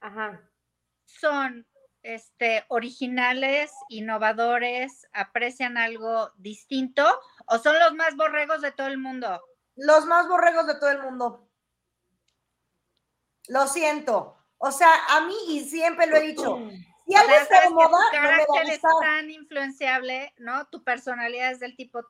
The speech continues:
Speaker 2: tan influenciable que caes.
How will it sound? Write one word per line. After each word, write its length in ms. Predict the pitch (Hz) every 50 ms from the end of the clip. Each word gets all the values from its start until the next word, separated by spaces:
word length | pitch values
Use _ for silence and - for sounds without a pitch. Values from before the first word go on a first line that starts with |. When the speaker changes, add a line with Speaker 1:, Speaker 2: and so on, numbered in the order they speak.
| _
Speaker 2:
tan 260 | - 269 262 262 262
influenciable 840 | 269 269 269 269 269 262 254 240 254 262 247 240 240 240 247 240 240 _
que 360 | - 240 240 240 254 285 381 427 _ _ _ _ _ _ _ _ _
caes. 800 | - 220 233 269 330 508 523 - _ _ _ _ _ _ _